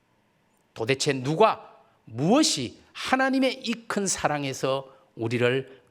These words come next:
끊을 수 있습니까? 바울은 로마서 팔 장 삼십오 절에서 도전적으로 질문합니다. "누가 우리를 그리스도의 사랑에서 끊으리요?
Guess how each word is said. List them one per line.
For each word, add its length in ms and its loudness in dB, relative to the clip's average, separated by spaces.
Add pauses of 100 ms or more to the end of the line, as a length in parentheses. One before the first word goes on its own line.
끊을 320 -2
수 160 -8
있습니까? 600 -8 (1200)
바울은 340 2
로마서 380 0
팔 220 -4
장 180 0
삼십오 480 -2
절에서 440 2 (400)
도전적으로 720 2
질문합니다. 760 -4 (560)
"누가 400 4
우리를 540 4
그리스도의 480 2
사랑에서 800 -2
끊으리요? 560 2